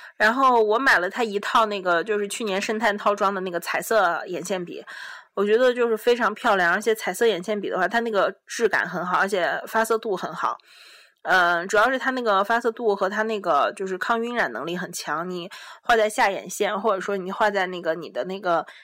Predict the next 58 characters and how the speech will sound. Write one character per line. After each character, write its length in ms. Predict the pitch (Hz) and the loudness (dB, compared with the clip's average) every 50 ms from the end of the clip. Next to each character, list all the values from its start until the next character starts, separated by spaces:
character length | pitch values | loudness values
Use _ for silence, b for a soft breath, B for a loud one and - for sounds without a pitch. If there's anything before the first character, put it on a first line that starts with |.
| B _ - | B _ -6
眼， 380 | 190 185 - 143 - - 202 185 | -4 -4 -4 -4 -8 -12 -8 -4
就 100 | - 196 | -2 -2
是 80 | 185 185 | -2 -2
黑 240 | - 247 233 233 | -2 -2 -2 -2
色 160 | 226 - 240 208 | -2 -2 0 0
眼 180 | 185 147 170 | 0 -2 -4
线 160 | 185 - 196 | -4 -6 -6
上 220 | 202 - 240 208 196 | -2 0 0 0 0
面 160 | 190 165 160 | -2 -4 -8
一 80 | 165 175 | -10 -10
层， 180 | - - 165 | -10 -8 -8
描 300 | 165 175 175 160 131 151 | -6 -4 -2 0 0 0
一 100 | 208 208 | -2 -4
层 200 | 196 - 190 170 | -8 -8 -10 -8
之 80 | 180 202 | -6 -4
后， 160 | 202 202 196 | -4 -4 -4
你 240 | 196 180 175 185 180 | -6 -6 -6 -4 -2
的 80 | 202 | -2
眼 280 | 226 240 233 190 151 - | -4 -2 -4 -4 -4 -4
妆 300 | 180 208 190 202 220 226 | -2 -2 -2 -2 -4 -4
会 140 | - 233 220 | -4 -4 -4
立 160 | 220 233 226 | -4 -4 -4
马 160 | 208 165 117 | -4 -6 -6
提 260 | - - - - 175 | -8 -12 -8 -4 -2
亮 240 | 175 196 208 202 196 | 0 2 2 2 0
很 180 | 190 - 175 - | -2 -6 -10 -12
多。 300 | 175 - 175 170 175 190 B B B B B B B B B | -8 -4 0 0 0 0 B B B B B B B B B
然 140 | - 208 208 | 0 2 4
后 440 | 247 277 262 262 240 226 214 202 196 180 - | 4 4 4 4 4 2 2 0 -4 -4 -4
对 180 | 269 262 247 | -4 -2 -2
于 280 | 220 208 214 220 226 233 | -2 -4 -6 -6 -6 -6
新 340 | 226 - - - 269 269 285 | -6 -6 -4 -4 -4 -4 0
手 200 | - - 190 131 | 2 2 4 4
来 160 | 135 123 175 | 2 0 0
说 160 | - 208 202 | 0 0 2
的 100 | 202 202 | 2 2
话， 140 | 196 190 170 | 2 2 2
我 80 | 160 | 0
建 180 | 170 208 208 202 | 0 -2 -4 -4
议 60 | 196 | -2
大 120 | 196 208 196 | 0 2 2
家 80 | 196 | 2
还 140 | 196 196 185 | 0 -2 -4
是 100 | 185 214 | -4 -4
用 120 | 202 196 | -4 -2
眼 120 | 180 131 170 | -4 -4 -4
线 220 | - 208 202 190 | -4 -4 -4 -4
笔， 180 | 185 - 98 - | -6 -10 -12 -10
可 140 | - - 175 | -8 -6 -4
能 160 | 160 165 175 | -4 -4 0
会 220 | - 226 202 190 | 0 0 0 0
画 200 | 196 - - 220 | -2 0 0 0
得 80 | 190 175 | 0 0
比 120 | 180 202 | 0 0
较 120 | 190 170 180 | -2 -2 -2
顺 360 | - - - 240 214 185 165 | -2 -2 0 0 0 0 -2
一 80 | 151 | -6
点。 180 | - 110 82 - | -8 -10 -10 -10